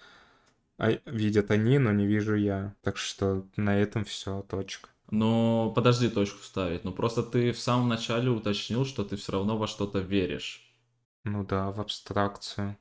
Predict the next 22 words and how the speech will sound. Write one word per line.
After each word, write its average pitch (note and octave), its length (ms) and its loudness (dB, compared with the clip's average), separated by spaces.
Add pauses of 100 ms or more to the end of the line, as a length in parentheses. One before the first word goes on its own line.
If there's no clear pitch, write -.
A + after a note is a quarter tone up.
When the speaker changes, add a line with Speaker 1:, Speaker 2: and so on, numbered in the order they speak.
(460)
Speaker 2:
Расскажи C#3 460 6
об D#3+ 120 4
этой B2 180 6
абстракции. G#2+ 580 -2
Что - 200 -2
это B2 140 0
такое? G2+ 420 -6 (580)
Speaker 1:
Ну, G#2+ 520 2
мне G#2 440 2
хотелось A#2+ 580 2
бы G2+ 180 0
верить, G2+ 380 2
что G2+ 600 -2 (220)
все G#2 260 2
не G#2+ 140 2
совсем G#2 480 -2
напрасно. G2 720 -4 (140)
Э, - 420 -8
жизнь G#2 540 2 (120)
имеет G#2 480 2
какое-то G#2 440 0
продолжение, G2+ 920 -2